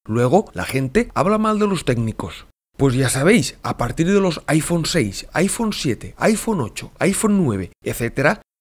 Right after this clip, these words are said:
cuando se os rompa la pantalla, aseguraros que al servicio técnico que lo llevéis o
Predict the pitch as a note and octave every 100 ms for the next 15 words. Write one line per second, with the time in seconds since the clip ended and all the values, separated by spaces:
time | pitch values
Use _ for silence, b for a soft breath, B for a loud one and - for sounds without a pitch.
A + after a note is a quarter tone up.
0 | - D3 D3 C3 B2+ B2 A#2 A#2+ D3 C#3+
1 | C3+ C3 C3+ C3 D3 A3 - - - C3+
2 | B2 D3 F#3+ D3+ - C3 - A2+ A2+ D#3
3 | C#3+ E3 F#3+ F3 B2+ B2 A#2+ G#2+ G#2+ G#2+
4 | A2 C3+ - - - D3+